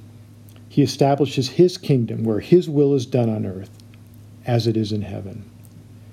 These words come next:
Remember, spiritual warfare revolves around the question of who will rule practically in any given person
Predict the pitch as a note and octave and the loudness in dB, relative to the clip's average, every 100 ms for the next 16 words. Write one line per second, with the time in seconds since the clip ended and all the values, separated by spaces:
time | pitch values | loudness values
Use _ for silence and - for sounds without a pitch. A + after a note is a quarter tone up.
0 | - - - - C#3+ C#3+ E3 A#2+ F#2 - | -20 -20 -20 -6 0 2 2 0 -2 -2
1 | - E3+ F3+ F3+ E3 C#3 D3 - B2 C3 | 2 2 2 2 2 2 0 0 -2 -2
2 | G#2+ - - - - - - - C3 A2 | -6 -12 -20 -20 -20 -20 -20 -2 0 2
3 | A2 B2+ B2 C#3+ A#2+ A2+ A2 - C3+ B2+ | 2 2 2 0 2 0 -2 -2 0 0
4 | - - G2+ G2+ - - D#3 E3 C#3 C3 | -2 -8 -10 -12 -4 2 2 2 2 2
5 | C#3 C3 A2+ A2+ G#2+ - - - - - | 2 0 0 0 -2 -6 -12 -16 -20 -20
6 | - - D3 - A#2+ - F#3 G3 - - | -12 -4 -4 -2 -6 -4 -6 -6 -10 -20
7 | - - - - - B2 - D#3+ E3+ D3+ | -20 -20 -20 -20 -4 -4 0 2 2 2
8 | D3 C#3 B2 - C3+ B2+ - D#3 A#2+ | 0 0 -4 -2 -2 -2 -6 -10 -12